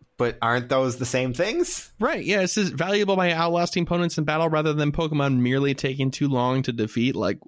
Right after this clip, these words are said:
Speaker 2: uh, those are the same thing to me.
Speaker 1: Yeah, I mean, is the only thing I can think of is it's gonna be more valuable to have, like, an anchor on your team, somebody with high defense that can still fight,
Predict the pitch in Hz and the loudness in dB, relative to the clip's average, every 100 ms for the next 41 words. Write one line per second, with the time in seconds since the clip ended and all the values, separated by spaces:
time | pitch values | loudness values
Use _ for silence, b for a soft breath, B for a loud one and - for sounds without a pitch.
0 | _ - - 131 135 151 196 190 185 - | _ -14 -6 -4 0 0 0 -2 -2 -2
1 | 185 190 - 220 294 - 95 87 - _ | -2 -2 -2 -2 -2 -2 -2 -4 -6 _
2 | _ _ _ - 143 - 135 127 123 127 | _ _ _ -2 -2 0 0 0 0 -2
3 | 120 - - - 120 131 131 139 131 123 | -2 -12 -20 -4 0 2 2 -2 -2 -2
4 | 131 135 117 104 117 120 131 117 110 104 | 0 2 2 2 0 -2 0 0 0 2
5 | 104 98 90 85 90 98 101 101 104 92 | 2 0 0 0 2 2 2 0 -2 -2
6 | 80 85 80 80 85 - 87 90 120 120 | -2 -2 -4 -2 -4 -2 -4 -2 -2 -2
7 | 135 - _ - 101 107 104 - 123 151 | -2 -12 _ -4 -2 0 -2 -2 -2 -2
8 | 156 104 98 92 90 - 95 92 87 - | -2 -2 -2 -2 -4 -2 -2 -2 -2 -4
9 | 90 92 101 - - - _ _ _ _ | -2 -2 -4 -6 -8 -12 _ _ _ _
10 | - 98 - 98 - 107 95 92 90 87 | -6 -6 -4 -4 -2 0 2 2 0 -2
11 | - _ - - 98 156 - | -12 _ -12 -4 -2 -2 -4